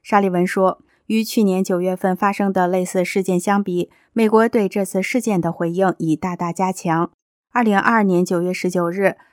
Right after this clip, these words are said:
美国在阿留申群岛以北约九十英里处发现一艘中共导弹巡洋舰与另外两艘中共船只和四艘俄罗斯船只后，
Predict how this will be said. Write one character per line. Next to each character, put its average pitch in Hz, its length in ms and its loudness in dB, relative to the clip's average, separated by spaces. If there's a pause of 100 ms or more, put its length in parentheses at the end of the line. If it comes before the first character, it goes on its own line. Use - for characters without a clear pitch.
美 233 160 0
国 233 180 2
在 240 220 4
阿 233 120 4
留 262 160 2
申 269 220 4
群 180 240 2
岛 165 240 2
以 190 160 -4
北 190 220 0
约 190 180 2
九 185 180 -2
十 190 140 -2
英 196 140 0
里 175 120 0
处 190 400 -2 (160)
发 294 160 2
现 240 300 0
一 196 80 0
艘 185 240 0
中 285 220 4
共 247 160 4
导 160 180 -2
弹 175 180 0
巡 175 200 -2
洋 180 180 0
舰 190 300 -2
与 175 200 -2
另 196 200 -2
外 180 120 0
两 170 220 -2
艘 185 220 0
中 202 160 0
共 202 180 0
船 185 220 0
只 208 320 0 (240)
和 233 200 0
四 254 200 -2
艘 190 240 2
俄 185 160 -2
罗 185 120 2
斯 196 200 -2
船 175 200 -2
只 185 160 0
后， 190 360 -2